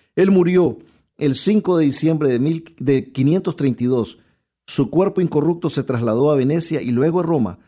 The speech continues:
donde será de-, devuelto en mil novecientos sesenta y cinco por Pablo sexto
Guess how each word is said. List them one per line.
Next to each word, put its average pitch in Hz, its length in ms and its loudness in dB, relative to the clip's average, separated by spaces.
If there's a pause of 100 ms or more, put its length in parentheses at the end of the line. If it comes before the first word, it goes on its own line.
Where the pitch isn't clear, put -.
(240)
donde 143 240 0
será 131 300 0
de-, 135 180 0 (420)
devuelto 131 500 0
en 113 100 0
mil 165 160 2
novecientos 147 520 -2
sesenta 107 340 -6
y - 20 -6
cinco 156 320 -2
por 104 180 -6
Pablo 147 260 -2
sexto - 500 -8